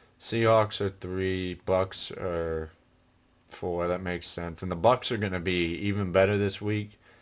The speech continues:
Well, we'll see, but I don't think Antonio Brown's is gonna hurt that team that much on the field. Well, I don't know about off the field, but they'll have to figure that out. Uh, five is Ravens.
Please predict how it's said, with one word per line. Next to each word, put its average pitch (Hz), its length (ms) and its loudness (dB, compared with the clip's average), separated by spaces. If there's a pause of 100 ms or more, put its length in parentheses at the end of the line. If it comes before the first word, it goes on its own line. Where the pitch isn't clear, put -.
(260)
Well, 104 160 4
we'll 98 140 4
see, 95 320 0
but 85 340 -2
I 98 220 2
don't 101 380 0
think 95 200 -4
Antonio 92 540 -2
Brown's 87 380 0
is 85 280 -12
gonna 87 220 -4
hurt 92 280 0
that 85 260 0
team 87 220 -4
that 85 140 -4
much 87 240 -2
on 90 140 -2
the 80 80 -6
field. 80 460 -2
Well, 87 320 -2 (280)
I 90 140 -4
don't 90 140 -2
know 90 80 -4
about 85 180 2
off 85 260 2
the 82 100 -8
field, 82 420 -4
but 82 220 -6 (280)
they'll 90 120 -2
have 85 120 -2
to - 80 -16
figure 82 320 -4
that 82 240 0
out. 80 220 -4 (1040)
Uh, 85 240 4
five 120 360 4
is 107 140 2
Ravens. 95 840 2